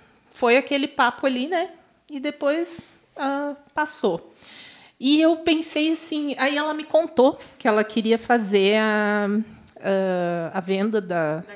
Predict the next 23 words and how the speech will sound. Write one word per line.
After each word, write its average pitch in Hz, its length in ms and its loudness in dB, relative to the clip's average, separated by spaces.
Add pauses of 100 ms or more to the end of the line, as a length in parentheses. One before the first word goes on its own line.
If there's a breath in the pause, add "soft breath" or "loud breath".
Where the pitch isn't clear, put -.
(100)
da 190 200 4
clínica, 220 720 4
que 220 100 -4
ela 185 140 0
já 185 140 -4
tava 185 300 -6
querendo 180 400 -6
trabalhar 170 440 -4
só 165 160 -6
com 175 100 -8
a 165 40 -2
área 170 160 -4
da 180 100 -4
beleza 240 560 2
e 240 40 -2
que 247 100 -4
ela 220 120 0
queria 233 320 0
vender 226 300 -2
a 220 60 -2
clínica. 180 640 -8 (680 soft breath)
Ou, 320 500 8
né, 285 340 0